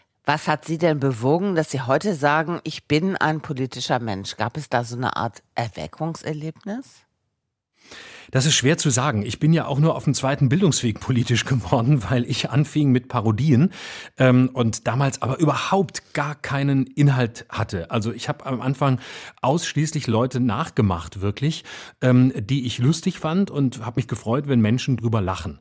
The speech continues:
Speaker 2: Und, ähm, erst später dann habe ich angefangen, mich wirklich für Politik zu interessieren. Das fing an in ersten Schritten mit dem elften September zweitausendeins. Damals war ich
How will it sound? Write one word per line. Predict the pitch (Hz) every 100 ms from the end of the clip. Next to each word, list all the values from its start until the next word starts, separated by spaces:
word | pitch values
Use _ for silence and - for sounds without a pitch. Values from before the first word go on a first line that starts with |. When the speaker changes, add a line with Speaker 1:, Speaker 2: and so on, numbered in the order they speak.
| - - - -
Speaker 2:
Und, | 127 120 113 -
ähm, | 120 113
erst | 123 127 -
später | - - 123 160 160
dann | 156 156 170 175
habe | 107 120 139
ich | 127 113
angefangen, | 117 147 143 - 135 135 127
mich | 113 - 127
wirklich | 104 156 160 -
für | 117
Politik | 107 98 - -
zu | -
interessieren. | 107 - 104 120 123 185 - - - -
Das | - 143 135
fing | - 196 214 -
an | 135 165 208 -
in | - - 156
ersten | 139 147 160 156
Schritten | - 151 160 175
mit | 156
dem | 147
elften | 120 147 143
September | 135 117 131 143 143
zweitausendeins. | 123 110 113 113 95 107 165 -
Damals | 123 123 123 127
war | 117
ich | 117 -